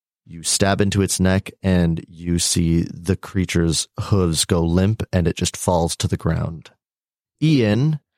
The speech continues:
falls into a building. You see, again, another anthropomorphic humanoid creature. This time, it's got paws with these razor-sharp claws, and, and it's got rows of re-,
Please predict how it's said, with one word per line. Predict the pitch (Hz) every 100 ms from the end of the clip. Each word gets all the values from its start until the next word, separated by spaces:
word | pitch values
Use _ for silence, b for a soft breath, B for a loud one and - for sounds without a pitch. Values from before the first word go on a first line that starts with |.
| _ _ _ _ _
falls | 101 92 98 104
into | - 104 98 - 113 113 117 123 127 - -
a | 147
building. | 214 208 87 80 - _ _ _ _ _ _
You | 101 101 107
see, | - - 107 101 98 90 - _ _
again, | 127 113 151 147
another | 131 127 123 120
anthropomorphic | 120 117 117 117 113 107 104 98 -
humanoid | - - 123 113 107 98
creature. | - 110 104 - 98 87 b b
This | - 113
time, | - 113 104 101 98 -
it's | 101 -
got | - 98 92 _ _
paws | - 113 107 98 87
with | 90
these | 98 90 85
razor-sharp | 95 98 95 92 - 92 -
claws, | - 95 92 87 85 78
and, | - 92 87 87
and | 92 90 85 - _ _ -
it's | 107 -
got | 101 104 95 - _ _ 87
rows | 107 104 101 95 -
of | 104 82 - 87
re-, | 101